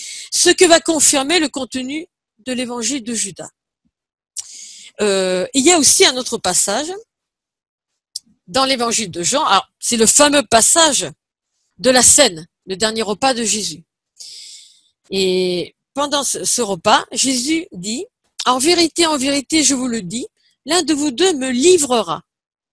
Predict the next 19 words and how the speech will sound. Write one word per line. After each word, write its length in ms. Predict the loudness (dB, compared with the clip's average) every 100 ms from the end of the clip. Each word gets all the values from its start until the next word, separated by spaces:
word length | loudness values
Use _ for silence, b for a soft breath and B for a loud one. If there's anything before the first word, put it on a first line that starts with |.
| _ _ -14
Ah, 60 | -8
il 40 |
faut 140 | -6 -2
bien 140 | 0 0
faire 260 | 2 2
la 80 | 2
distinction 480 | 0 -2 -2 -2 -2
entre 280 | -4 -6 -8 -10 _ _ _
le 80 | -2
verbe 260 | 0 0
livrer 560 | 0 0 0 0 0 -2
et 80 | -2
trahir, 520 | -4 -2 -2 -2 -6
hein. 100 | -10 -16 _ b
C'est 140 | -14 -10
deux 160 | -6
choses 240 | -6 -4 -6
bien 140 | -8
différentes. 680 | -10 -8 -8 -8 -14 -20